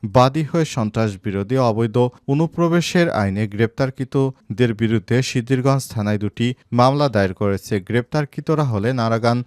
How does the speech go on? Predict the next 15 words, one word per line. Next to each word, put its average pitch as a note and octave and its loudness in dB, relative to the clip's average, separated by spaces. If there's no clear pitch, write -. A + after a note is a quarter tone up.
রোহিঙ্গা E3+ 6
এআরএস C#3 2
এর A2 0
সদস্য G#2 -4
আতাউল্লাহ B2+ 2
আবু C3 2
মোহাম্মদ G#2+ -2
জুনুনি D#3 0
ওরফে G#2 0
আতাউল্লাহ, G#2+ 0
বয়স A2 0
আটচল্লিশ, G2 -4
মোহাম্মদ A2+ 0
মোস্তাক D3+ 0
আহমেদ A#2 -2